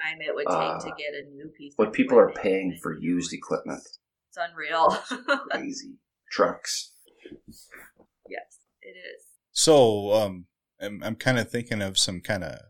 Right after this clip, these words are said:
Speaker 3: wrap up things that I wanna cover. Um, one of those is your, your client base is all farmers, or do you work with other ag business?
Speaker 1: Um, uh, we work with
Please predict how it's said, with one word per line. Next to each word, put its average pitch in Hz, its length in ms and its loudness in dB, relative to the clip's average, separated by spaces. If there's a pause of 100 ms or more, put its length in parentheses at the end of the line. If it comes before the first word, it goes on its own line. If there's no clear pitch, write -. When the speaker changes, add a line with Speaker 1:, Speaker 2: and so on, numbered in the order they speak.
(280)
Speaker 3:
wrap 107 420 4
up 101 180 6 (320)
things 107 280 0
that 98 160 2
I 104 140 4
wanna 110 260 0
cover. 90 560 -6 (320)
Um, 92 420 -4
one 120 220 6
of 120 100 4
those 104 300 4
is 98 360 0 (360)
your, 110 420 2 (180)
your 135 180 0
client 135 380 6
base 101 380 2 (100)
is 110 200 0
all 113 160 8
farmers, 120 540 2
or 110 120 2
do 98 100 -2
you 110 160 2
work 107 260 0
with 92 100 -2
other 95 320 0
ag 98 340 0 (140)
business? 90 680 -4 (480)
Speaker 1:
Um, 262 240 -4 (120)
uh, 285 160 -8
we 320 100 -18
work 339 260 -14
with 311 140 -12